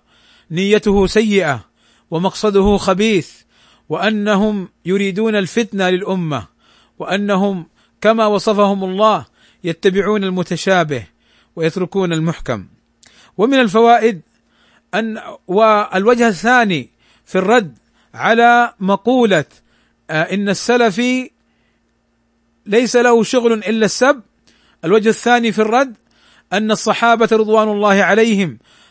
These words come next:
حذروا من البدع ومن أهلها.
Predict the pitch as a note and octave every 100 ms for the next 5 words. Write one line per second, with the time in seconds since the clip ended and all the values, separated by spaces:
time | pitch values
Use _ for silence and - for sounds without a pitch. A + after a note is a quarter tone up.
0 | - - A#3+ G#3+ G#3+ G#3+ G3+ F#3+ F#3+ G3+
1 | F#3+ F3 A3 G#3 D#3+ D#3+ A#2 _ _ _
2 | - F3 G3 G3 G#3 F#3+ G#3 F#3+ F#3+ D#3+
3 | C3